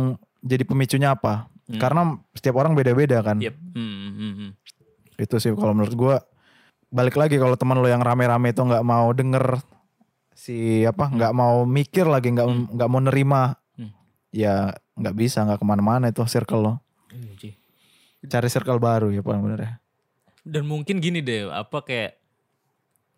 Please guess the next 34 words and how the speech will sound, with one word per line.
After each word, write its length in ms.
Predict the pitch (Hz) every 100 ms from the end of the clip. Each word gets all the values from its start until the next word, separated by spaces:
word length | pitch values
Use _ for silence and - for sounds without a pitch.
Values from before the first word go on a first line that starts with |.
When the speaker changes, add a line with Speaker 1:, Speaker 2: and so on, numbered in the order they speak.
| -
Speaker 2:
orang 320 | 135 135 139
gay 160 | 127 120
kayak 200 | 127 117
gitu, 240 | 110 - 95
Speaker 1:
Hmm. 100 | 113
Speaker 2:
biasanya 320 | 120 104 151
kan 140 | 156 156
punya 240 | 131 123
background 460 | 113 101 113 104 90
ya. 120 | 85 - _ _ _ _ -
Kayak 180 | 120 113
ada 100 | 117 110
hal-hal 160 | 120 151
yang 100 | 143
ngebuat 240 | 123 120
dia 120 | 110 135
kenapa 300 | 131 107 131
jadi 160 | 117 107
gitu. 140 | 101
Gini 140 | 131 165
nih, 120 | 120 - - -
orang 280 | 147 156 170
normal, 640 | 147 139 170 202 196 -
ya 120 | - 143
udah, 140 | 139 117 _
kalau 140 | - 117
misal 200 | 117 156
nih 120 | 147
gua 220 | 127 151 - - -
atau 220 | 117 127
lo 180 | 156 139 113 - _
suka 500 | _ - 110 110 104 -
cewek 300 | - 123 143
dong. 280 | 104 98